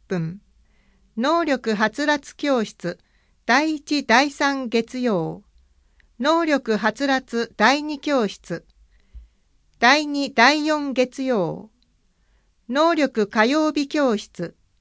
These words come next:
第二、第四火曜。能力塗り絵教室、第二、第四月曜。いずれも祝日の場合は変更あり。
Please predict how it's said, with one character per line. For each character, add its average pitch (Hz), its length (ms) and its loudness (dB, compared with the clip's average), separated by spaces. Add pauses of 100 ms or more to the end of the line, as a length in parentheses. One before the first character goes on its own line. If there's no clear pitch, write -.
(440)
第 285 280 4
二、 285 260 -4
第 285 300 4
四 294 300 -2
火 269 180 -2
曜。 190 440 0 (800)
能 311 260 2
力 240 380 0
塗 202 180 4
り 277 140 2
絵 294 140 2
教 269 320 0
室、 - 380 -10 (600)
第 294 280 4
二、 302 220 -4
第 269 300 4
四 277 280 -2
月 240 300 -2
曜。 190 520 -2 (440)
い 220 80 -4
ず 294 160 -2
れ 311 100 2
も 285 220 -2 (140)
祝 - 280 -4
日 320 260 -4
の 311 140 0
場 285 240 4
合 269 180 2
は 254 120 4
変 262 300 -2
更 254 380 2
あ 214 100 2
り。 180 200 -8